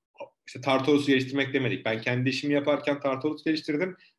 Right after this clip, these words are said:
ama aynı zamanda etkinlikler de düzenledim. Başka şeyler de yaptım alternatif olarak. Hani, e, kendinize kısa sürede ne kadar tecrübe katabilirizin <clears throat> aslında birbirimizi gaza getirerek böyle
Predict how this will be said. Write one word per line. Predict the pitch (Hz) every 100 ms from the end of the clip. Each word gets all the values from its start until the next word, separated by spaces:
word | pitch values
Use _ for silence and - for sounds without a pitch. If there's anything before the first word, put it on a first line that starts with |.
| -
ama | 123 139
aynı | 143
zamanda | 143 139 139
etkinlikler | 139 123 - 131 131 139 139
de | 127
düzenledim. | 107 101 98 95 95 98
Başka | 104 - 120
şeyler | 117 123 127
de | 107
yaptım | 98 - 90
alternatif | 101 98 - 101 -
olarak. | 98 101 - _ _ _ _ -
Hani, | 113 117 120 _ _ _ _ 104
e, | 104 104 101 101 98 98 107 139 _
kendinize | - 117 123 131 139 135 160
kısa | 160 - 143
sürede | 143 135 135
ne | 139
kadar | 139 139 139
tecrübe | 131 123 123 123
katabilirizin | - 123 123 127 127 123 123 143 147 _ -
<clears throat> | - 180 131
aslında | 123 135 131
birbirimizi | 123 135 131
gaza | 127 123
getirerek | 143 127 123 110 107
böyle | 113 110 135 -